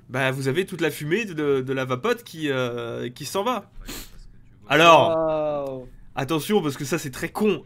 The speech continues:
Speaker 1: euh, et ça a beaucoup énervé Microsoft sur Twitter. Enfin, j'imagine qu'ils devaient être
Speaker 2: <laughs> Ils se déoutraient, les mecs,
Speaker 1: un
Speaker 2: c'est
Speaker 1: peu énervés.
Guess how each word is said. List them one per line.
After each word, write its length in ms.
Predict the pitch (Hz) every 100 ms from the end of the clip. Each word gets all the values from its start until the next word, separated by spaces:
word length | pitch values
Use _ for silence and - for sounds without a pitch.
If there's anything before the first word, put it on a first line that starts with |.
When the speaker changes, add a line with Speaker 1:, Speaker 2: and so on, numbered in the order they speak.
| -
Speaker 1:
euh, 180 | 127 104
et 80 | 127
ça 260 | 143 127
a 40 | 123
beaucoup 500 | 117 165 - 185 170
énervé 340 | 147 147 143
Microsoft 480 | 143 131 135 151 131
sur 140 | - 127
Twitter. 240 | 139 131
Enfin, 220 | 170 120 - - - - -
j'imagine 440 | 127 131 135 165
qu'ils 160 | 135 123
devaient 240 | 123 143
être 220 | 127 - - _ - - - _ - -
Speaker 2:
<laughs> 240 | 139 123 143
Ils 60 |
se 40 | 131
déoutraient, 400 | 143 160 - 160
les 80 | 131
mecs, 140 | 127
Speaker 1:
un 100 | 170
Speaker 2:
c'est 60 | 160
Speaker 1:
peu 200 | 190 170
énervés. 580 | 156 170 175 214 247